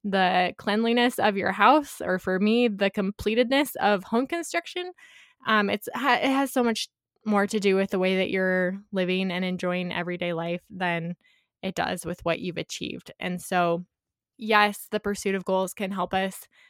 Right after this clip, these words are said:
be happier in the day-to-day, knowing that we are doing work worth doing, but no, contentedness is not found in actually achieving those goals. Oftentimes,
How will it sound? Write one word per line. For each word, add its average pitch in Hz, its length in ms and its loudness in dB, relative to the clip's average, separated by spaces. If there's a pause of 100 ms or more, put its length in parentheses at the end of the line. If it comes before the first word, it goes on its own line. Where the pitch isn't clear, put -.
(180)
be 202 120 -4
happier 190 340 0
in 190 140 -2
the 190 60 -4
day-to-day, 190 440 -4
knowing 190 500 -2
that 185 340 -4
we 190 440 -4 (500)
are 202 120 -2
doing 190 320 -2
work 185 300 -4
worth 196 300 -4
doing, 202 500 -2 (140)
but - 340 0
no, 190 640 0 (680)
contentedness 208 960 0
is 196 160 -2
not 190 300 -2
found 185 340 -2
in 180 100 -4
actually 175 680 -4
achieving 175 460 -4
those 175 180 -6
goals. - 340 -4
Oftentimes, 185 840 -2